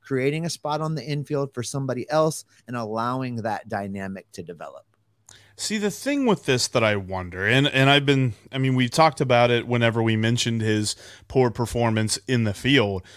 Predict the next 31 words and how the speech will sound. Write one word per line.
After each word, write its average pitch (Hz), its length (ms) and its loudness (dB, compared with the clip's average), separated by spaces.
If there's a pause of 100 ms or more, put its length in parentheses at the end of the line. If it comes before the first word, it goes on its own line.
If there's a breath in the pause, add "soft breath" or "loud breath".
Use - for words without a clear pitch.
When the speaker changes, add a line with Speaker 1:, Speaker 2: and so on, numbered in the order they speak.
(120)
Speaker 2:
is 127 180 0
that 151 160 4
the 113 160 -2
injury, 95 440 -6
like, 101 320 -2 (260 loud breath)
<sighs> - 260 -20
I - 500 -12 (120)
still - 480 -10
kinda 226 260 0
wanna 170 280 2
see 165 240 -2
him 123 100 -2
healthy 95 440 -6
and 98 120 -12
see 208 380 0
if 180 120 0
he 170 120 -2
can 123 180 0
play 107 460 0 (300 loud breath)
second 98 520 -2
base. 135 320 0
And 147 220 0
then 160 180 4
also 233 400 0
you 156 220 0
look 233 180 -2
at 233 120 -4
this 156 200 -2
and 139 140 -2
you 135 80 0
say, 139 400 0